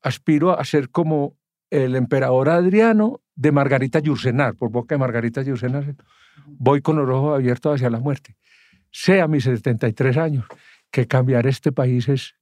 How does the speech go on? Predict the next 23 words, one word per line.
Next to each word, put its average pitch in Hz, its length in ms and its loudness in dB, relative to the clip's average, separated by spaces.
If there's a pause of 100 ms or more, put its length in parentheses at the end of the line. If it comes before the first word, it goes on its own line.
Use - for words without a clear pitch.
dificilísimo. 113 800 0 (680)
Ariel, 131 420 2
esto 135 220 -2
es 143 60 0
un 165 180 4
narcoestado, 165 880 2
esto - 180 -8
es 131 80 -4
un 180 260 0
narcoestado. 190 800 0 (320)
El 165 180 2
mecanismo 170 920 2
principal 165 760 0
de 180 80 0
acumulación 160 920 0
es 165 160 2
la 170 160 0
renta, 165 380 0
porque 127 240 -4
eso 131 120 -2
es 151 60 -8
una 160 160 -8
renta, 143 420 -10